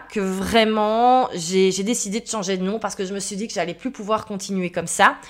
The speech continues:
Euh, parce que clairement, quand le public qu'on veut toucher ne comprend pas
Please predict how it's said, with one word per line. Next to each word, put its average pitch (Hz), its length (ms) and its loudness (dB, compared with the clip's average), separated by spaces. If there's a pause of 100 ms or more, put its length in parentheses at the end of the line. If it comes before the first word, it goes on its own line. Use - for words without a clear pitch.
(440)
Euh, 196 240 6
parce 196 200 -2
que 233 80 0
clairement, 262 800 6
quand 208 160 4
le 240 160 6
public 240 760 0 (140)
qu'on 226 140 2
veut 214 140 0
toucher 262 720 0 (380)
ne 214 140 4
comprend 294 600 2
pas 233 300 8